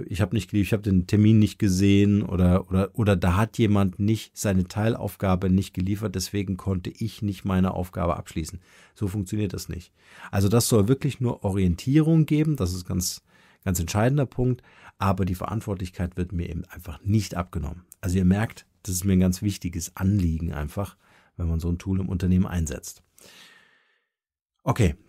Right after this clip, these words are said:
äh, also jetzt habe ich mal anhand einer Podcast-Folge erklärt, wie das, oder versucht zu erklären, <laughs> wie das als Aufgabe abgebildet wird in Asana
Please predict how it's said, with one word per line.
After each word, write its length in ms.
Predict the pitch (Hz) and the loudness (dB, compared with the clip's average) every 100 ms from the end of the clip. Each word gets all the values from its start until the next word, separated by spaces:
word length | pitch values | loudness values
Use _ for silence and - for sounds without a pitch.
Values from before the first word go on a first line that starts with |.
| _ _ | _ _
äh, 360 | 117 113 117 123 - | 0 2 4 2 0
also 180 | 117 113 | 0 2
jetzt 140 | 110 | 2
habe 120 | 139 | 2
ich 60 | 151 | 4
mal 160 | 147 | 4
anhand 520 | 101 90 123 180 185 - | 4 2 4 4 2 -4
einer 300 | 131 156 131 | 0 2 0
Podcast-Folge 1040 | - 151 - 127 - 127 139 151 175 180 | -4 -10 -6 -8 -4 -2 0 0 -2 -4
erklärt, 800 | 98 - 104 101 131 180 185 - - | -12 -6 0 0 2 0 -2 -10 -8
wie 260 | 107 131 | -2 -2
das, 480 | 113 113 - - - _ _ _ _ _ _ _ _ - | 0 -2 -4 -8 -12 _ _ _ _ _ _ _ _ -14
oder 120 | 82 | -12
versucht 320 | - 82 113 | -10 -12 -12
zu 80 | - | -12
erklären, 440 | 71 78 80 123 - - - | -10 -8 -8 -8 -12 -14 -10
<laughs> 400 | 90 - - - | -10 -12 -20 0
wie 100 | 104 | 2
das 240 | 110 107 - | 4 2 -2
als 360 | - 90 - | -6 -8 -6
Aufgabe 540 | 113 156 - 135 107 - | 0 0 0 -2 -2 -4
abgebildet 580 | 95 123 113 123 139 | -4 -2 0 0 0
wird 320 | 165 185 - _ _ _ | 0 0 -4 _ _ _
in 160 | - 90 | -4 -4
Asana 680 | 82 78 82 98 156 196 | -2 -2 -2 -2 -2 -4